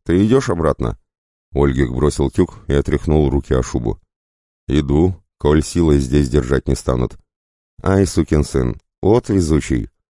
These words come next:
Радостно похлопал его по плечу Ольгик. «Мне вот такой удачи не выпало», прогундосил Ян. «Полно тебе кручиниться», пихнул его Ольгик. «Зато здесь до весны откиснешь, отлежишься, отдохнешь волю на княжьих харчах.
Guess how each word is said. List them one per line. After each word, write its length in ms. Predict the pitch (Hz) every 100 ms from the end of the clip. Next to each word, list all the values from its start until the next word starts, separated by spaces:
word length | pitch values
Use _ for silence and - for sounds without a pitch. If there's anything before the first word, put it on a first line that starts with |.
| _
Радостно 480 | - 71 65 - 65
похлопал 460 | 65 76 69 67
его 180 | 65 65
по 100 | 64
плечу 480 | - 65 - 82 80 -
Ольгик. 460 | 67 58 60 - _ _ _ _ _ _
«Мне 340 | - 69 98 151
вот 180 | 110 -
такой 360 | 78 78 69
удачи 320 | 67 82 -
не 120 | 73 65
выпало», 560 | 78 95 85 82 76 _
прогундосил 640 | - 67 64 64 62 - 64
Ян. 280 | 60 58 - _ _ _ _ _ _ _
«Полно 340 | 104 107 107
тебе 260 | 101 98 101
кручиниться», 760 | 98 101 104 85 71 64 53 _ _
пихнул 340 | 69 - 69 64
его 160 | 64
Ольгик. 400 | 65 62 60 - - _ _ _
«Зато 360 | - 85 82 87
здесь 300 | 78 90 90
до 100 | 80
весны 360 | 87 85 95 92
откиснешь, 600 | - 87 80 80 - _ _ _
отлежишься, 840 | - 101 120 110 98 98 - 87 80 _
отдохнешь 640 | 82 90 104 - 123 113
волю 260 | 95 107 107
на 120 | 95
княжьих 440 | 90 90 90 87
харчах. 520 | - 69 - 76 78